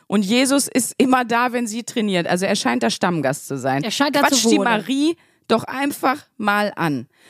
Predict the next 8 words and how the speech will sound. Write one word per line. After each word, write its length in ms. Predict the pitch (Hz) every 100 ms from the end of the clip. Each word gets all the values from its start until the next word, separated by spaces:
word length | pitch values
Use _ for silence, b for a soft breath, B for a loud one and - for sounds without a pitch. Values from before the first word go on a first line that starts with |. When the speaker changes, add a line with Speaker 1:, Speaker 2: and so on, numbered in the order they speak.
| b
Speaker 1:
Oh, 120 | -
das 180 | 208 220
passt 540 | - - 294 349 - 262
doch 200 | 208 -
auch. 400 | 156 156 151 - _ _ _ _ _ _ -
Äh, 220 | 208 208
weil 320 | 208 214 214
hier, 380 | 214 226 254 233